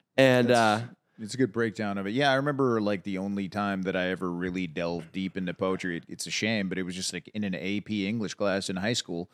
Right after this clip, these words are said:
Speaker 1: Yeah.
Speaker 2: And it was, like, the teacher would read one line, like, fucking, we read a lot of Virginia Woolf 'cause they were already on that fucking, on that bullshit
Speaker 1: Yeah.
Speaker 2: women, women's fucking empowerment shit. But she was pretty i-, interesting.
Speaker 1: She was
Speaker 2: You
Speaker 1: a
Speaker 2: know what I mean?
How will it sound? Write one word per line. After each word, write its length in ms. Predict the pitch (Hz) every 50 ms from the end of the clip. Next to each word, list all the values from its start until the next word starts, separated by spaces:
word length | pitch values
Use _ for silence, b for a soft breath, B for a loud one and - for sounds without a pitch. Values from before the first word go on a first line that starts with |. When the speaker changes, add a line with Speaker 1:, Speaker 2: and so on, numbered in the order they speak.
| b
Speaker 1:
Yeah. 260 | b 123 107 87 - - -
Speaker 2:
And 140 | 113 120
it 60 | 120 117
was, 160 | 117 107 101
like, 180 | 120 110 -
the 60 | - 120
teacher 380 | - - 131 127 - - 127 113
would 180 | 104 101 85
read 240 | 92 104 107 101 90
one 380 | 87 82 80 87 92 98 117 131
line, 640 | 135 127 110 98 95 95 95 98 107 110 156 - _ - - -
like, 200 | - - - -
fucking, 520 | - - - - - - 69 76 80 - _ _
we 140 | - 104 104
read 180 | 92 98 101 98
a 40 | 95
lot 160 | 92 85 82
of 60 | 78
Virginia 360 | 85 85 80 - 80 78 80 80
Woolf 320 | 76 78 80 82 82 -
'cause 140 | - 90 82
they 80 | 87
were 140 | 85 82 80 78
already 240 | 78 80 80 76
on 120 | 78 78 78
that 140 | 78 73 -
fucking, 420 | - 76 76 78 76 76 80 101 - _ _ _ _ _ _ _ _ _ _ _ _ -
on 60 | -
that 160 | 73 73 -
bullshit 400 | - 69 71 - - 85 76 - -
Speaker 1:
Yeah. 220 | 87 90 80 67 78
Speaker 2:
women, 520 | 82 80 82 78 78 78 80 82 80 78
women's 500 | 82 85 80 80 78 78 78 78 - - - _ - - - - - 101
fucking 340 | 104 92 87 78 80 78 73
empowerment 500 | 80 82 78 82 82 85 85 85 78 82
shit. 180 | 87 95 87 82
But 140 | 92 87 - _ b b b b b b b b b
she 160 | - - 160
was 160 | 214 185 - _ _ _ _ _ _
pretty 340 | - - 98 80 73 62 76
i-, 60 | 76 - _
interesting. 580 | - 95 95 - 82 78 - - 80 82 95 113
Speaker 1:
She 100 | - -
was 100 | 135 98
Speaker 2:
You 60 | 98
Speaker 1:
a 20 | 92
Speaker 2:
know 60 | 101
what 100 | 113 117
I 40 |
mean? 40 | 92